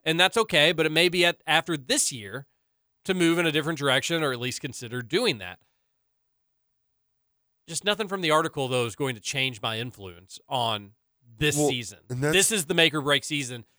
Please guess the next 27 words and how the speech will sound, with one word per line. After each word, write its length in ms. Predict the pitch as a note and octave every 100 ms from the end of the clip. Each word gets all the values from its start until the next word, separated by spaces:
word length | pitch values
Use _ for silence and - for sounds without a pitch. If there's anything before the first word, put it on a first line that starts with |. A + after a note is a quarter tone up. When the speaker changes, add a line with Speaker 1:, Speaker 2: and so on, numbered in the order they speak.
| -
Speaker 1:
It's 160 | C#3+
wins 300 | D3+ E3+ F#3
and 100 | E3
losses 460 | D3+ D3+ - B2+ G2+
this 280 | B2+ F3+ -
year. 260 | B2 G#2+ G#2
It 40 |
has 180 | B2 A2+
nothing 420 | D3 F3 F#3 F#3
to 60 | D3
do 200 | D3 C3+
with 140 | A#2
previous 400 | C3 A#2+ A2 G2
Speaker 2:
That's 140 | G#2+
Speaker 1:
seasons. 120 | A#2 D#3+
Speaker 2:
why 120 | E3
I 20 |
was 120 | B2+
shocked 380 | - A2+ G2 -
by 160 | F#2+ F2+
the 420 | F2 E2+ F2 E2+ -
reaction 600 | F2+ F2+ E2+ F2+ - G2+ G2+
to 180 | A2 G#2+
it, 120 | - -
'cause 140 | A2
I, 140 | B2+ -
I'm, 220 | B2 B2+